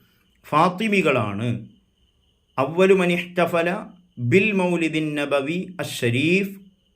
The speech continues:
ഹുമുൽ ഫാത്തിമിയൂൻ എന്ന് പറയുന്നതോ സമാനമായതോ ആയ ഒരു ഇബാറത്ത് അഹ്ലു സുന്നയുടെ ആധികാരികനായ ഒരു ഇമാമ് പറഞ്ഞതായിട്ടും നിങ്ങൾക്ക് കൊണ്ടുവരാൻ കഴിയില്ല. അത് വളരെ ആധികാരികമായി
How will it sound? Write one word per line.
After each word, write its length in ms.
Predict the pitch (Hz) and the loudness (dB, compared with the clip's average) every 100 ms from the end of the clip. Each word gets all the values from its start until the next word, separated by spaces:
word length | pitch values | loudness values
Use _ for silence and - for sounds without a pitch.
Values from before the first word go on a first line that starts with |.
| _ - | _ -4
ഹുമുൽ 340 | 135 202 190 | 0 2 2
ഫാത്തിമിയൂൻ 1080 | 180 165 147 143 135 123 117 147 135 98 101 - - | 0 -2 -2 -2 -2 0 -2 -2 -2 -4 -8 -10 -4
എന്ന് 240 | 123 151 | -4 -2
പറയുന്നതോ 680 | 147 139 139 135 135 135 143 | -2 -2 -2 -2 -2 -4 -6
സമാനമായതോ 880 | 147 151 175 180 151 135 120 117 110 | -6 -4 0 0 0 2 0 0 -2
ആയ 340 | 101 104 120 - _ _ - | -2 -6 -8 -16 _ _ -4
ഒരു 200 | 143 160 151 | 0 0 0
ഇബാറത്ത് 760 | 143 131 147 156 147 - 143 170 - - _ _ | -2 0 2 4 2 0 -8 -8 -12 -20 _ _
അഹ്ലു 380 | 127 139 175 196 | 2 4 4 4
സുന്നയുടെ 800 | - 151 123 110 101 98 120 - - _ - | 0 -2 -2 -2 -4 -6 -6 -8 -18 _ -2
ആധികാരികനായ 1300 | 143 170 180 208 214 208 208 190 127 113 101 117 123 - _ | 2 2 2 4 4 4 2 0 0 -2 -4 -8 -10 -16 _
ഒരു 200 | 147 214 | 0 0
ഇമാമ് 520 | 226 165 135 131 127 120 | 2 -2 -2 -2 -2 -4
പറഞ്ഞതായിട്ടും 880 | 113 117 113 110 110 107 131 180 - | -2 -4 -4 -4 -6 -8 -12 -12 -6
നിങ്ങൾക്ക് 340 | 117 117 107 | -2 -2 -6
കൊണ്ടുവരാൻ 540 | 117 113 117 120 123 127 | -8 -6 -2 -2 -2 -2
കഴിയില്ല. 560 | 131 156 175 151 - - _ _ _ _ _ _ _ _ _ _ _ _ _ _ _ | 0 2 2 2 -4 -10 _ _ _ _ _ _ _ _ _ _ _ _ _ _ _
അത് 180 | 117 135 | -4 0
വളരെ 340 | 143 131 131 147 | 2 2 2 2
ആധികാരികമായി 1000 | 139 135 143 147 147 156 156 160 156 | 0 0 -2 0 2 2 2 -2 -4